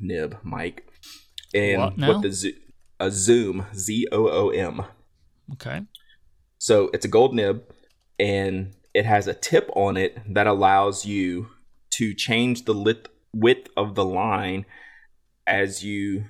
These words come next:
Speaker 1: move, as you write more horizontally or vertically. So if you lay the pin down flat, it's a wide line. But if you, as you move it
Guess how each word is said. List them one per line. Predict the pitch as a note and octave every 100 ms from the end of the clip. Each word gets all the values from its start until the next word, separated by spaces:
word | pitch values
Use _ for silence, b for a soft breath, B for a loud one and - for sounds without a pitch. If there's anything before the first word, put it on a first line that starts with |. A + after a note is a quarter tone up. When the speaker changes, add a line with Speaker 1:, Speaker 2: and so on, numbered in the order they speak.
| _
Speaker 1:
move, | G#2 G#2 G#2+ G#2 G2 - _ - -
as | G2 G2
you | G2+
write | G2 F#2 F#2+
more | G2 F#2 F2
horizontally | - G2+ F#2+ F#2 F#2 G2 F2 F#2+ F2 G#2+ _ _
or | F2+ F2+
vertically. | F#2 F2+ F2 - B1+ -
So | - G2
if | G2
you | G2
lay | F#2 G2 G#2
the | G#2
pin | - G2+
down | G2 F#2+ E2+
flat, | - F#2 A#2 B2+ - B B B B
it's | -
a | F#2
wide | F#2 F#2 F#2+ F#2+ D#2
line. | E2 E2+ D#2 G2 -
But | - -
if | -
you, | -
as | F2+ F#2
you | F2+
move | F#2+
it | F#2